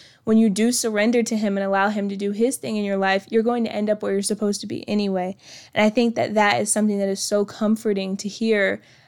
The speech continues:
from somebody who used to be a perfectionist, because it is, it's true. Like,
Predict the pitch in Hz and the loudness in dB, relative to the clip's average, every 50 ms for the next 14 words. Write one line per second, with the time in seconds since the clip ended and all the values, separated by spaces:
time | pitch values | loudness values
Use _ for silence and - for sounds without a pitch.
0 | _ _ _ _ - - - 226 226 220 220 214 202 196 202 - - 214 214 208 | _ _ _ _ -12 -6 0 4 4 6 6 4 2 0 -2 0 2 4 4 4
1 | 202 208 208 220 208 196 220 247 247 247 269 233 254 277 269 277 226 269 254 - | 4 4 4 2 2 2 2 2 2 4 4 4 6 6 4 4 4 0 2 4
2 | 262 262 262 - - 254 220 208 208 214 202 214 214 214 247 226 214 208 208 - | 2 2 2 2 0 -2 0 0 -2 -4 -4 -4 -4 0 0 2 2 2 0 -2
3 | - - - - - - _ - 226 220 - - - 208 202 202 202 196 196 - | -10 -18 -20 -20 -20 -20 _ 2 2 2 2 4 2 4 6 6 4 2 0 -6
4 | - - - _ _ _ _ _ _ - 226 233 - - - - - 294 330 339 | -10 -16 -20 _ _ _ _ _ _ 2 2 4 2 2 0 2 2 4 4 6
5 | 233 196 - - 214 214 202 202 202 | 4 2 2 2 4 4 4 4 2